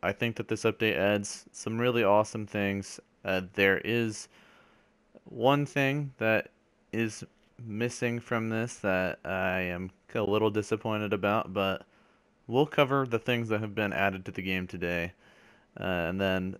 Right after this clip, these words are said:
there'll be some update videos coming in the next couple days showing each, uh, thing individually. So, first thing here, for seven hundred fifty Creation Club points, I don't even remember what they're called anymore,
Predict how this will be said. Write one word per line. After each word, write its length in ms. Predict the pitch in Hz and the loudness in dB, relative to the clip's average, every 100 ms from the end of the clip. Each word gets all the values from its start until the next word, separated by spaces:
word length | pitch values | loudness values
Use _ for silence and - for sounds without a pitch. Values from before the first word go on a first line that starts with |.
| 113 | 0
there'll 220 | 127 147 | 4 4
be 100 | 151 | 2
some 200 | - 135 | -2 4
update 500 | 117 - 120 117 104 | 4 4 4 2 2
videos 500 | 113 110 107 104 - | 0 4 4 2 0
coming 260 | 113 107 101 | -2 0 0
in 120 | 101 | 0
the 60 | |
next 240 | 98 101 - | 0 -2 0
couple 280 | 117 - 92 | -2 -2 0
days 600 | 95 92 90 - - - _ _ _ _ _ _ | 2 2 0 -4 -10 -14 _ _ _ _ _ _
showing 460 | - - 107 101 95 | -10 -2 0 0 -2
each, 360 | 87 87 - 87 | -6 -6 -4 -4
uh, 360 | 85 80 87 98 _ _ _ _ _ _ | -4 -6 -8 -12 _ _ _ _ _ _
thing 260 | 107 95 92 | -2 0 0
individually. 680 | 90 87 90 90 80 82 95 | -2 0 -2 0 -2 -2 -4
So, 420 | - 110 101 98 - - - - - - - _ _ - - _ _ - | -2 2 4 2 -2 -20 -20 -20 -20 -20 -20 _ _ -20 -20 _ _ -2
first 300 | - 180 - | 4 4 6
thing 340 | 147 139 165 - _ | 2 2 0 -8 _
here, 400 | 123 117 131 107 - | 2 2 2 -6 -4
for 160 | 110 | -4
seven 300 | - 135 123 | 4 4 6
hundred 240 | 120 113 - | 2 0 0
fifty 500 | 113 - 110 101 107 - 117 _ - | -2 0 0 0 -4 -12 -20 _ -12
Creation 500 | 98 95 107 110 113 | -6 -4 -4 -6 -4
Club 300 | 113 107 - | -4 -4 -4
points, 380 | 117 117 117 | -6 -6 -6
I 80 | 87 | -6
don't 80 | 101 | -4
even 160 | 95 82 | -6 -6
remember 160 | 87 | -6
what 80 | 90 | -6
they're 80 | 90 | -6
called 260 | - 98 98 | -2 -2 0
anymore, 440 | 101 101 101 | -2 -2 -2